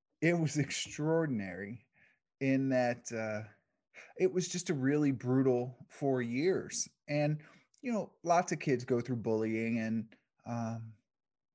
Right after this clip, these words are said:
but I just gotta tell you that, um, I made an easy target. And I look back at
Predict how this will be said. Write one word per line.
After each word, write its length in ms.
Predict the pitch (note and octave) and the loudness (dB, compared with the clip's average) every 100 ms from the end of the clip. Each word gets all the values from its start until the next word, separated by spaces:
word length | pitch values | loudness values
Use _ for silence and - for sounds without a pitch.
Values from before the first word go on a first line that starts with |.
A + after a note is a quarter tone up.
| _ _ _ _ - - - | _ _ _ _ -20 -12 2
but 100 | C3 | 2
I 80 | |
just 200 | C#3+ C3+ | 2 0
gotta 180 | - B2+ | 0 0
tell 260 | A2 D3 C3 | 0 0 2
you 280 | B2 A2+ A2 B2+ _ _ _ B2 | 0 -2 -8 -16 _ _ _ -4
that, 380 | A#2 G#2+ - - | 0 0 -2 -8
um, 380 | A2 G#2 F#2+ G2+ _ _ _ _ _ _ _ _ _ _ _ _ _ _ _ _ _ - | -8 -6 -8 -12 _ _ _ _ _ _ _ _ _ _ _ _ _ _ _ _ _ -6
I 60 | C#3 | 0
made 180 | D3+ D3 | 2 2
an 120 | C#3 - | 0 -6
easy 380 | D#3 D#3 D3 C#3+ | -4 -2 -2 -2
target. 480 | C#3+ B2 B2 E2 _ - _ _ _ _ _ _ - - _ _ - | 2 2 0 -6 _ -20 _ _ _ _ _ _ -20 -20 _ _ -2
And 500 | C3 B2 B2 A#2 - _ _ _ _ _ _ _ _ _ _ _ _ _ _ _ _ _ _ _ _ - | 2 2 2 0 -4 _ _ _ _ _ _ _ _ _ _ _ _ _ _ _ _ _ _ _ _ 2
I 80 | C#3+ | 4
look 240 | D3+ D3 | 4 4
back 400 | C#3+ C#3 C#3 - _ - | 6 8 6 2 _ 4
at 380 | C#3 B2 - | 8 6 4